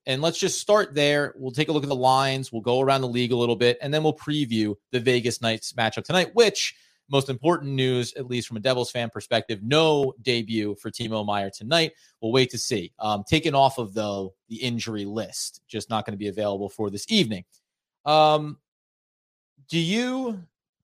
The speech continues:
when you look at the minor move, before we even mention the move, were you disappointed that the Devils didn't make that next big play,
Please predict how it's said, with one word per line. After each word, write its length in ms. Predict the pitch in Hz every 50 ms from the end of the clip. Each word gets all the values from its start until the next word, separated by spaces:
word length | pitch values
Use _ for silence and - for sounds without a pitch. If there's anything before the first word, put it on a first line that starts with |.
| _ _ _
when 180 | 143 143 139
you 160 | 143 160 185 196
look 300 | 185 185 185 170 180 - -
at 280 | 156 151 151 - 143 127
the 120 | 139 135
minor 440 | 135 135 135 135 135 135 131 123 117
move, 400 | 104 101 101 87 80 90 90 _
before 200 | - 120 - 170
we 120 | 165 156 139
even 200 | 135 120 113 110
mention 320 | 117 120 117 113 - 101
the 80 | 98 98
move, 400 | 104 113 101 73 65 - - _ _ _ _ _ _ _ _ _
were 120 | 131 139
you 100 | 139 143
disappointed 720 | 131 147 143 147 143 143 - 269 277 202 113 87 - - _ _ _ _ _ _ _ _ _ _ -
that 100 | 135 127
the 80 | 139
Devils 340 | - 147 143 139 143 143 135
didn't 220 | 147 151 135 151 139
make 180 | 139 135 131
that 180 | 143 139 131 120
next 560 | 123 127 135 127 - - - - 120 110 101 95
big 260 | 143 135 135 135 -
play, 540 | - - 139 131 127 127 127 127 123 120